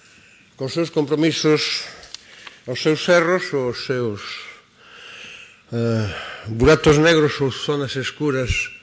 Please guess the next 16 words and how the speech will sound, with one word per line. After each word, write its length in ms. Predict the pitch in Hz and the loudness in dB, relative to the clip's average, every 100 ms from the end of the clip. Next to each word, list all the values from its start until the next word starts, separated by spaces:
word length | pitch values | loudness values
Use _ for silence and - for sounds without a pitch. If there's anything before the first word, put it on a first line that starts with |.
| - - - - - - | -20 -20 -20 -20 -20 -18
nos 240 | - 143 147 | -6 -4 -2
sucesivos 560 | 151 120 123 160 147 | -2 -4 -2 0 0
gobernos 400 | 131 143 143 143 | 2 2 2 2
alternantes 720 | 151 135 139 147 160 147 131 123 | 0 0 0 0 2 0 -2 -4
no 160 | 120 | -4
Estado, 480 | - 151 147 113 98 - - _ - - - - - | -4 -2 0 0 -4 -10 -20 _ -20 -20 -20 -14 -6
nada 240 | 131 127 | -2 0
menos 400 | 139 143 143 135 | 0 2 2 0
que 160 | - 123 | -2 -2
dende 240 | 113 120 | -2 -4
mil 240 | 120 139 127 - - | 0 0 -2 -8 -10
novecentos 960 | 113 113 113 135 127 - 113 110 - - _ - - - - - - | -6 0 2 2 0 -2 -4 -4 -12 -18 _ -20 -20 -20 -20 -20 -12
setenta 480 | 139 117 143 131 131 | -8 -2 -2 -2 -2
e 80 | 127 | -2
nove 400 | 123 104 107 101 - - - 110 | -2 -2 -6 -8 -16 -20 -16 -16
até 400 | - 131 120 | -12 -8 -8